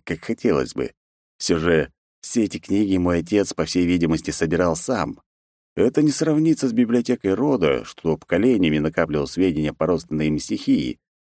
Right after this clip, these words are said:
Для примера, в библиотеке Шии книг по магии огня было раз в десять больше. И это только в открытой секции библиотеки. Уверен, должна была существовать и закрытая, с семейными тайнами.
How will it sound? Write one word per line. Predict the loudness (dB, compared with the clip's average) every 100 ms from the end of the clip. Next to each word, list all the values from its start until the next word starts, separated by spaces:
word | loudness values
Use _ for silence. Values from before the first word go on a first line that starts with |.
| _
Для | -4
примера, | 0 0 2
в | 0
библиотеке | -2 0 0 0 -2 -8
Шии | -2 2 2 0 _ _ _
книг | -4 -4 -2
по | -2
магии | 0 0
огня | 0 0 0 0
было | 0 0
раз | 0 -2
в |
десять | -4 -4 -4
больше. | -2 0 0 -6 -8 _ _ _ _ _
И |
это | 0 0
только | -2 -2 0
в | -2
открытой | 0 0 0 -2
секции | -4 -6 -4 -4
библиотеки. | -2 0 0 0 -4 -8 _ _ _ _ _
Уверен, | -4 2 4 4 4 0 -2 -8 _ _
должна | -2 -2 2 2
была | 4 2
существовать | 0 -2 -2 0 0 0
и |
закрытая, | -2 -2 0 2 2 2 -2
с | -2
семейными | 2 2 4 2 0
тайнами. | 0 0 0 -2 -4 -8